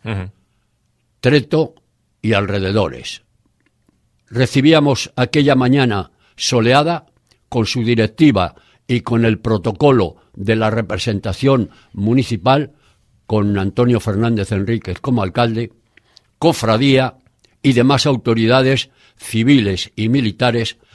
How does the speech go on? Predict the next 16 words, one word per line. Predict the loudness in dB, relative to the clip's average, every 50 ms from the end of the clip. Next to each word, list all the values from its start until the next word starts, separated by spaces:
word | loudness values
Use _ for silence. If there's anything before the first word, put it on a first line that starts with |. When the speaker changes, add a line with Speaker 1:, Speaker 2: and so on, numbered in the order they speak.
| -20 _ _ _ -6
Speaker 2:
a | -4 -4 -2
don | -2 -4 -6
Francisco | -6 -6 -6 -6 -4 -4 -4 -4 -4 -6 -8 -8
Franco, | -6 -4 -2 -2 -2 -2 -4 -4 -6 -6 -6 -6 -10 _ _ _ _ _ _ _ _ _
el | -6 -6 -6
jefe | -4 -4 -4 -2 -2 -4
del | -4 -4 -6 -8
Estado. | -10 -12 -14 -16 -16 -16 -18 -20 _ _ _ _ _ _ _ _ _ _ -20 -20 _ _ _ _ _ _ _ _ _ _ _ _ _ -16
Vaya | -14 -4 -2 0 2 2 2 2 2 2 2 2
mañana | 0 0 0 0 0 0 0 0 0 -2
de | -2 -2
mayo, | -2 -2 -2 -4 -6 -8 -12 -14 -18 _ _ _ _
calor, | -4 -2 0 2 2 2 2 0 -2 -6 -12 -16 _ _ _
traje | -2 -2 -2 -2 -2 -4 -4
con | -2 -4 -4 -2
corbata, | -4 -6 -4 0 0 0 0 0 -4 -8 -10 -10 -12